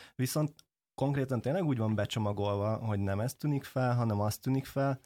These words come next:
hogy nézed, nézed, nézed, és szépen beszippant a történet.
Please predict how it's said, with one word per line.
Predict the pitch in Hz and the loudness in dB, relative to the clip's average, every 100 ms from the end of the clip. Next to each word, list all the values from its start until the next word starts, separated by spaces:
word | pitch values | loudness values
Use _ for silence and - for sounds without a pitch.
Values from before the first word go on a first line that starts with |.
| _ _ - | _ _ -8
hogy | 107 101 | -6 -6
nézed, | 156 131 143 123 107 | -2 0 0 0 0
nézed, | 113 101 98 | 0 0 0
nézed, | 110 143 143 117 104 | 0 0 0 -2 -2
és | |
szépen | - - 104 104 101 | -4 -4 -4 -2 0
beszippant | 98 92 101 - 104 101 | 0 -2 -6 -4 -4 -4
a | 101 | -6
történet. | 107 104 - 113 110 | -4 -6 -4 -4 -4